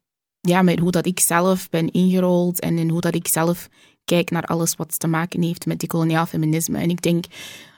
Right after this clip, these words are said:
ehm, ik denk misschien dat het wel belangrijk is dat ik het ook, dit ook al zeg, dat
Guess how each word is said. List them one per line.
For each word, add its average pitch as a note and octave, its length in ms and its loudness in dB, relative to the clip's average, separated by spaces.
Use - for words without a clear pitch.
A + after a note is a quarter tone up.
ehm, F3 440 4
ik F#3 120 0
denk G3+ 160 6
misschien A3+ 340 4
dat A#3+ 100 4
het A3+ 120 2
wel F#3+ 160 2
belangrijk F3 380 0
is G#3+ 60 4
dat F3 100 2
ik F3+ 80 -4
het - 140 -10
ook, F3+ 100 -2
dit F3+ 200 -4
ook F#3 120 -2
al F#3 120 4
zeg, F3 340 2
dat - 320 -2